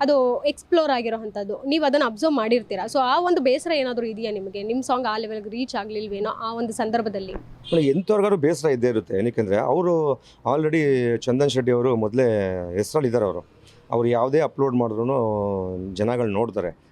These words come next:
Speaker 2: ನಾವು ಹೊಸಬ್ರು, ಅವರು ಒಂದು ಟೈಮಲ್ಲಿ ಹೊಸಬ್ರೇ ಆಗಿದ್ರು. ಅವ್ರು ಬಂದಾಗ್ಲೂ ಸಾವಿರ ಜನ ನೋಡಿದ್ರು, ಲಕ್ಷ ಜನ ನೋಡಿದ್ರು, ಇವಾಗ ಕೋಟಿ ಜನ ನೋಡೋಷ್ಟು ಅವ್ರಿಗೆ, ಆ, ಕೆಪಾಸಿಟಿ ಇದೆ.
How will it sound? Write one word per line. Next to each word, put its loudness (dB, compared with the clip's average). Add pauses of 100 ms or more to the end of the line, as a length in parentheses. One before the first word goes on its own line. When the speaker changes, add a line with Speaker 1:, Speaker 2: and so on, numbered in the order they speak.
(120)
Speaker 2:
ನಾವು 0
ಹೊಸಬ್ರು, -4 (180)
ಅವರು 0
ಒಂದು 2
ಟೈಮಲ್ಲಿ 4
ಹೊಸಬ್ರೇ 0
ಆಗಿದ್ರು. -4 (300)
ಅವ್ರು 2
ಬಂದಾಗ್ಲೂ 2
ಸಾವಿರ 0
ಜನ 2
ನೋಡಿದ್ರು, 0
ಲಕ್ಷ -4
ಜನ 2
ನೋಡಿದ್ರು, 0
ಇವಾಗ 2
ಕೋಟಿ 0
ಜನ 0
ನೋಡೋಷ್ಟು -2
ಅವ್ರಿಗೆ, 0 (360)
ಆ, -2
ಕೆಪಾಸಿಟಿ -4
ಇದೆ. -4